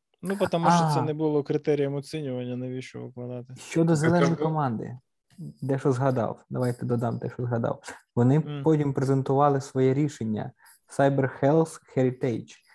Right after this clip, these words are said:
Speaker 2: типу як щось не соціальна мережа, а скоріш, е, зона обміну знаннями
Speaker 1: А,
Speaker 2: для,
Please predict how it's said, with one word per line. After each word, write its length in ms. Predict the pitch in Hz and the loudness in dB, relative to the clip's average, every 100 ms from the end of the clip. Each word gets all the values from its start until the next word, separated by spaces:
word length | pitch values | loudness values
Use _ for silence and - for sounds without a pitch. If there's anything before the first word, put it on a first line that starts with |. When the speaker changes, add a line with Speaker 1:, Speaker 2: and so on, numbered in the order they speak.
| _ _ | _ _
Speaker 2:
типу 300 | - 143 139 | 0 0 4
як 320 | 127 131 127 - _ _ _ | 4 4 2 -12 _ _ _
щось 320 | - 139 131 | 0 0 2
не 200 | 131 135 | 0 0
соціальна 560 | 135 - 160 208 190 | -4 -2 2 4 2
мережа, 600 | 147 135 127 123 123 120 - | 0 0 -2 -2 -4 -4 -4
а 120 | 120 | -6
скоріш, 580 | - 131 135 151 147 - | -4 0 2 2 -4 -6
е, 400 | 123 117 117 123 - _ - | -2 0 0 -2 -8 _ -2
зона 400 | 120 151 143 131 | 2 4 4 4
обміну 400 | 139 131 131 127 | 4 2 0 0
знаннями 680 | 131 127 135 160 175 127 139 - | -2 -2 -2 -2 -2 -4 -8 0
Speaker 1:
А, 80 | 175 | 4
Speaker 2:
для, 640 | 180 185 185 180 170 | 6 8 8 8 8